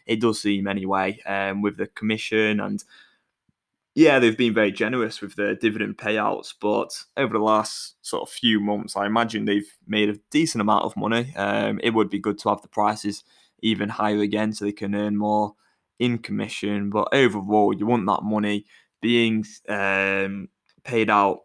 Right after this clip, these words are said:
in dividends to traders so that we can put more money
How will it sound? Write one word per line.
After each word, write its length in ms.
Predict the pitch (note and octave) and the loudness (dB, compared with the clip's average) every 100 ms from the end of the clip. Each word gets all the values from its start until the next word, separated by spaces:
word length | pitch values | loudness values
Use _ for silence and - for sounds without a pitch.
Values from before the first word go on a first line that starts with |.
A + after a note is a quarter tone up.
| _ | _
in 220 | B2+ C3+ G#2+ | -2 0 2
dividends 560 | G#2 G#2 G2+ G#2 - | 2 2 0 -2 -6
to 160 | - G#2 | -12 -10
traders 640 | - G2 G2 G2+ G2 - _ | -6 -4 -2 -4 -4 -8 _
so 220 | - F#2+ | -8 -2
that 120 | F#2 - | -2 0
we 120 | G#2+ | -2
can 180 | G#2 G2 | -4 -8
put 320 | - A#2+ - | -2 -4 0
more 260 | G#2+ G#2+ | 0 0
money 380 | G#2 G#2 G#2 G2+ | 0 -2 -4 -6